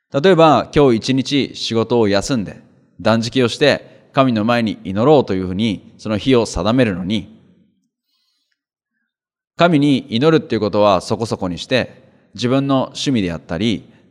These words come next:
テレビをダラダラ見ていたり、えー、漫画を読んでいたり、インターネットをその、えー、検索してたり、で、そうやって、えー、その自分の好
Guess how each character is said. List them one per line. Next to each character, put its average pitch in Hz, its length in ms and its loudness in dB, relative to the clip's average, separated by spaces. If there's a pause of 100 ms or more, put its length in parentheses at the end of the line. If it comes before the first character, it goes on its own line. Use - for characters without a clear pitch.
テ 135 100 2
レ 127 80 4
ビ 107 140 2
を 101 120 2
ダ 107 160 0
ラ 110 80 2
ダ 95 80 -4
ラ 87 100 -4
見 101 120 -4
て 87 80 -8
い 78 80 -10
た 80 100 -12
り、 104 300 -6 (340)
え 92 380 -2
ー、 87 40 -6
漫 98 200 0
画 98 120 0
を 98 40 2
読 110 160 2
ん 113 40 -2
で 98 80 -2
い 87 60 -6
た 98 120 -4
り、 104 340 -2
イ 98 120 -8
ン 95 40 -8
タ 110 100 -2
ー - 40 0
ネ 120 80 0
ッ - 20 -2
ト 110 380 2
を 85 60 -2
そ - 120 -10
の、 95 140 -2 (220)
え 87 300 -8
ー、 - 100 -20 (500)
検 107 180 -4
索 107 180 -2
し - 60 -8
て 120 80 -4
た 95 120 -4
り、 104 220 -4 (340)
で、 151 120 -2
そ 196 180 -2
う 220 40 0
や 226 60 0
っ 220 40 -6
て、 220 260 0 (500)
え 117 180 4
ー、 - 20 2
そ 123 120 -2
の 117 100 0
自 104 160 -2
分 156 140 0
の 160 120 2
好 135 160 0